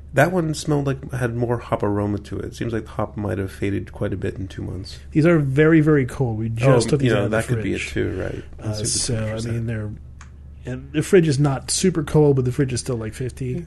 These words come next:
Speaker 2: something,
Speaker 1: I'm at
Speaker 2: right?
Speaker 1: fifty-one right now.
Speaker 2: Yeah. So we generally like to have these things
Speaker 1: Yeah.
Speaker 2: <laughs> uh, at least ten degrees <laughs> higher usually.
Speaker 1: Regular listeners know we're weirdos when it comes to the temps, and we drink 'em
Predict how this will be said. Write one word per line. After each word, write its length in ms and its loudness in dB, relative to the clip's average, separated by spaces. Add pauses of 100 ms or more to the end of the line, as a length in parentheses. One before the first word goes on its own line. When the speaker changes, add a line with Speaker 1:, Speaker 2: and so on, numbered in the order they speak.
Speaker 2:
something, 340 -4
Speaker 1:
I'm 100 2
at 40 0
Speaker 2:
right? 100 -2
Speaker 1:
fifty-one 400 0
right 180 -4
now. 100 -4
Speaker 2:
Yeah. 240 -6 (600)
So 760 0 (120)
we 240 -2
generally 540 0
like 360 -4
to 140 -6 (120)
have 200 -4
these 220 -6
things 560 -4
Speaker 1:
Yeah. 80 -6 (200)
Speaker 2:
<laughs> 200 -12
uh, 80 -2 (220)
at 180 0
least 380 4
ten 180 4
degrees 400 2
<laughs> 120 -10
higher 260 0
usually. 500 -4 (220)
Speaker 1:
Regular 380 4
listeners 460 -2
know 220 0
we're 140 -6
weirdos 540 0
when 100 -4
it 40 -14
comes 280 -4
to 60 -10
the 100 0
temps, 400 -6
and 120 -6
we 80 -4
drink 220 -4
'em 280 -6